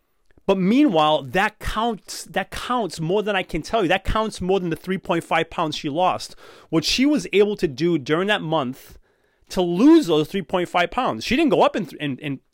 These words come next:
three point five pounds, but she lost. But we can't count the effort that it took for her to do what she did. That can't be counted. And that matters big time. And that is why, you know,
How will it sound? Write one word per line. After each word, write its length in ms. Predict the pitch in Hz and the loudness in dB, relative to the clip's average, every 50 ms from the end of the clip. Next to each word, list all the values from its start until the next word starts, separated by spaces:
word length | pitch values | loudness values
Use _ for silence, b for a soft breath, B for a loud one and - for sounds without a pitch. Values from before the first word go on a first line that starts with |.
| _ - | _ -8
three 100 | 180 175 | -8 -8
point 240 | - - 156 143 | -4 -4 -4 -2
five 160 | - 147 131 - | 0 0 0 0
pounds, 260 | - 139 147 165 165 | 0 -2 -2 -2 -2
but 120 | - 147 | -4 -4
she 120 | - - 226 | -4 -4 -4
lost. 540 | 165 185 220 247 170 104 - - - - b b b b b b b b b b b b b b b b b b b _ _ _ _ _ _ | 0 0 2 2 2 0 -4 -8 -12 -14 b b b b b b b b b b b b b b b b b b b _ _ _ _ _ _
But 280 | - 202 - 185 165 | 2 2 2 2 0
we 160 | 165 185 269 277 | 4 6 4 4
can't 400 | - - - 277 269 214 180 - | 4 0 -2 -2 -2 -2 -4 -8
count 420 | - - - 226 233 190 160 139 | -10 -4 -4 -2 -4 -4 -4 -6
the 180 | 151 175 - - _ _ | -6 -8 -8 -12 _ _
effort 500 | - 208 202 - - - 170 143 120 - | -6 -6 -6 -6 -8 -4 -2 -2 -2 -2
that 140 | 143 165 165 | -2 -2 -2
it 220 | 165 139 - _ - | -2 -4 -6 _ -10
took 360 | - - - - 226 202 - | -8 -4 -2 -2 -4 -4 -6
for 200 | - - 165 135 | -8 -6 -6 -6
her 200 | 135 143 175 170 | -4 -4 -2 -2
to 80 | 151 | -2
do 460 | 135 120 120 110 104 101 170 202 220 220 | -4 -6 -12 -16 -10 -2 -2 0 0 0
what 220 | 175 156 156 - | -2 -4 -8 -8
she 180 | - - 160 143 | -10 -10 -10 -12
did. 440 | 120 110 151 160 151 135 123 120 | -8 -4 -2 -2 -2 -2 -4 -4
That 260 | 113 156 196 214 - - | -6 -4 -4 -4 -4 -4
can't 280 | - - 220 190 139 | -4 -2 -2 -4 -4
be 100 | 143 160 | -6 -10
counted. 520 | - - - 170 160 156 131 113 104 107 - _ _ _ _ _ _ _ _ _ _ _ _ _ _ _ _ _ _ _ _ _ _ _ _ _ _ _ | -6 -4 -2 -2 -2 -2 -4 -6 -8 -10 -18 _ _ _ _ _ _ _ _ _ _ _ _ _ _ _ _ _ _ _ _ _ _ _ _ _ _ _
And 200 | - 165 156 139 | -4 -4 -4 -2
that 320 | 123 156 170 180 175 - 147 | 0 2 2 2 2 0 -2
matters 580 | 143 147 160 170 196 214 202 151 131 120 113 | -4 -2 0 0 0 0 0 0 -2 -4 -8
big 320 | 110 104 - 165 202 190 - | -10 -6 -2 -2 -2 -2 -2
time. 400 | - 135 117 101 95 90 95 - - - _ _ | -2 -2 -2 -2 -4 -6 -10 -16 -20 -20 _ _
And 100 | - 143 | -2 2
that 120 | 160 196 247 | 4 4 4
is 120 | 233 - | 4 2
why, 220 | 170 180 185 185 180 | 0 0 2 2 2
you 160 | 175 185 214 | 0 0 0
know, 180 | 185 160 180 | 0 0 0